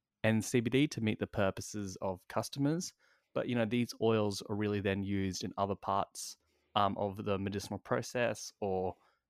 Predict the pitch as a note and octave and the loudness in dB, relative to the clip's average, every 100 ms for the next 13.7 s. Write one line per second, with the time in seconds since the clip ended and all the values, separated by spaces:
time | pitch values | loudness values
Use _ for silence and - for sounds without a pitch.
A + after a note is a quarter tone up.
0 | _ G2+ F#2 F2+ - - - C3 B2 A#2 | _ 0 0 -2 -8 -10 0 4 6 4
1 | - - - A2 G#2+ G2+ F#2+ F2+ F2+ G2+ | -2 -12 -6 0 2 2 2 0 2 2
2 | A2+ A2 - G#2 A2+ A2+ F#2+ G2 - G2 | 2 0 -2 0 0 -2 -4 -4 -4 -6
3 | - G2+ G#2+ A2 C3 - _ _ _ _ | -4 -2 -2 -2 -4 -8 _ _ _ _
4 | _ _ C3 C#3 B2+ - C3 - B2 A#2 | _ _ 6 6 6 4 2 4 4 6
5 | G#2+ - - - A#2+ G#2+ - A2+ G#2 - | 4 2 -6 -2 0 0 0 2 2 2
6 | - - - E3+ - - - _ _ _ | -2 -2 -2 -2 -2 -6 -12 _ _ _
7 | _ - A2+ G#2 G2 G2 - - A#2 - | _ 4 6 6 2 -4 -8 -4 -4 0
8 | G#2+ A2+ G2+ - B2+ C#3 C#3+ G#2 G2+ A2 | 4 6 4 2 2 2 2 0 -2 -6
9 | G2+ G#2+ A2 G2+ G#2 G2+ G2 G2+ B2+ - | -2 0 0 0 -4 -2 2 4 2 0
10 | - - - - _ _ _ _ _ - | -6 -4 -6 -6 _ _ _ _ _ 2
11 | G2+ F#2 F2 - - B2 A2 G#2+ G#2+ G#2 | 2 2 0 -4 -4 -2 0 0 0 0
12 | - - G2+ G2+ G#2 G#2 F#2+ - G#2 F#2 | -2 -2 -2 0 2 2 2 -2 -4 -2
13 | - G2+ F#2+ F#2+ G2 - - | 2 4 4 0 -4 -8 -12